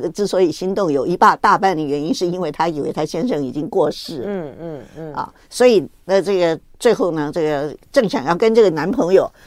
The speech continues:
Speaker 1: 有点好处的时候呢，这个男朋友就说：“呀，我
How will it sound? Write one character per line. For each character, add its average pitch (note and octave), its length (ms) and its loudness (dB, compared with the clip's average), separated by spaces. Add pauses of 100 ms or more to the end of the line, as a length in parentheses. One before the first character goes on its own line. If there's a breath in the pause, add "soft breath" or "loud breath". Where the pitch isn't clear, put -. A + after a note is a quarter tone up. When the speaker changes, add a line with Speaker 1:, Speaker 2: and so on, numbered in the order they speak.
(140 soft breath)
Speaker 1:
有 G3+ 200 6
点 G3+ 180 2
好 - 220 -8
处 F#3 260 -2
的 G#3+ 80 -4
时 D3+ 160 -6
候 C#3 260 -2
呢， C3+ 100 -8
这 G3 160 -4
个 F3+ 80 2
男 D#3+ 180 -6
朋 F#3+ 200 -4
友 D#3+ 100 0
就 F3+ 180 0 (220)
说 F3 280 -2
：“呀， B4 60 0 (340)
我 A#3 200 4